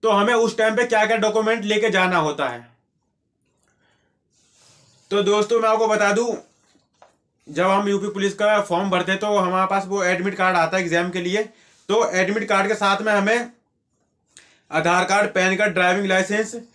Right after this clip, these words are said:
इनमें से कोई एक प्रूफ लेके जाना होता है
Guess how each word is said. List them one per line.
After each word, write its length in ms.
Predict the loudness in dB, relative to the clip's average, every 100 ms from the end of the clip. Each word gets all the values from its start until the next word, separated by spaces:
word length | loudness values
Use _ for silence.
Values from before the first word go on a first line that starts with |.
| _ _
इनमें 280 | -2 0 2
से 80 | 0
कोई 200 | 2 2 2
एक 220 | 0 0
प्रूफ 260 | -2 0
लेके 260 | 0 0 2
जाना 260 | 2 2 2
होता 280 | 0 0
है 160 | 0